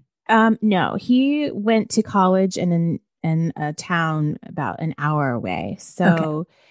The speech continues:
Speaker 1: he did keep it a secret. Um, he did eventually tell his mom when I went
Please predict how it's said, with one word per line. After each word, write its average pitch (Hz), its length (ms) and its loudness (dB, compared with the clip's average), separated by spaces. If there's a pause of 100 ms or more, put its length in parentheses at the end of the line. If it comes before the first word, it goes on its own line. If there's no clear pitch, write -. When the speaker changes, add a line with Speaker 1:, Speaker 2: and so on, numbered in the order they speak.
(120)
Speaker 1:
he 302 400 2
did 220 420 2
keep 269 240 -4
it 294 100 0
a 285 80 0
secret. 302 920 -6
Um, 208 320 2
he 226 160 4
did 262 180 4
eventually 214 420 2
tell 196 220 -2
his 185 160 -2
mom 170 440 -2
when 170 320 -2
I 170 180 -4
went 160 240 -4